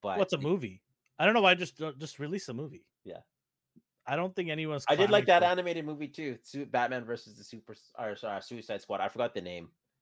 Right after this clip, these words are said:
Speaker 1: Suicide Squad something. That was a good animated film too. I
Speaker 2: Mm-hmm.
Speaker 1: liked it.
Speaker 2: But yeah, from what I heard as well,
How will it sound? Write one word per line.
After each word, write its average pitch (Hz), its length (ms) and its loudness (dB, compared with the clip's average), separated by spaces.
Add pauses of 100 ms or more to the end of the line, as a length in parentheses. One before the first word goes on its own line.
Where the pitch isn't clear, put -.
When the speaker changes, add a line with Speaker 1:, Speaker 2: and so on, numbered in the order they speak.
(120)
Speaker 1:
Suicide 104 440 -8
Squad 95 220 -8
something. 95 360 -12
That 123 140 0
was 135 100 0
a 127 60 -4
good 107 120 -2
animated 87 440 -4
film 80 160 -10
too. 92 160 -8
I 80 40 -4
Speaker 2:
Mm-hmm. 78 60 -6
Speaker 1:
liked 76 220 -12
it. 71 160 -16 (1500)
Speaker 2:
But 135 280 -2
yeah, 139 120 0
from 131 180 -6
what 127 120 0
I 135 180 2
heard 127 180 -2
as 110 160 -8
well, 113 300 -2